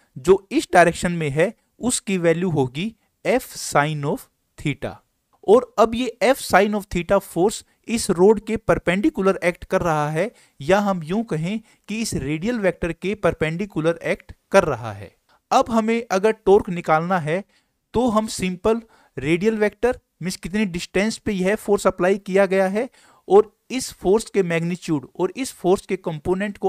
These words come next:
आपस में मल्टीप्लाई कर सकते हैं। मान लीजिए हमने यह फोर्स आर डिस्टेंस पे अप्लाई किया था और फोर्स की डायरेक्शन यह थी लेकिन उसका परपेंडिकुलर कंपोनेंट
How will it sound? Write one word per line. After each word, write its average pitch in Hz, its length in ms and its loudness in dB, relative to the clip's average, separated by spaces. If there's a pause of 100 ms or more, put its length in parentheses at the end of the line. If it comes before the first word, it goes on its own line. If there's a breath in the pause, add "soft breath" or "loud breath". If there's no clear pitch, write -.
आपस 160 300 0
में 185 80 -4
मल्टीप्लाई 160 500 -4 (120)
कर 220 100 0
सकते - 360 -6
हैं। 190 200 -4 (340 soft breath)
मान 160 220 6
लीजिए 220 300 0
हमने 180 320 -2
यह 202 260 0
फोर्स 196 360 -6 (120)
आर 180 200 6
डिस्टेंस 196 440 -6
पे 185 140 0
अप्लाई 165 320 0
किया 156 300 -4
था 190 240 -2 (420 soft breath)
और 196 180 4 (180)
फोर्स - 340 2
की 285 100 -4
डायरेक्शन 175 380 0
यह 165 300 0
थी 220 280 -6 (240 soft breath)
लेकिन 175 320 -2
उसका 214 220 0
परपेंडिकुलर 202 720 -4
कंपोनेंट 180 500 -4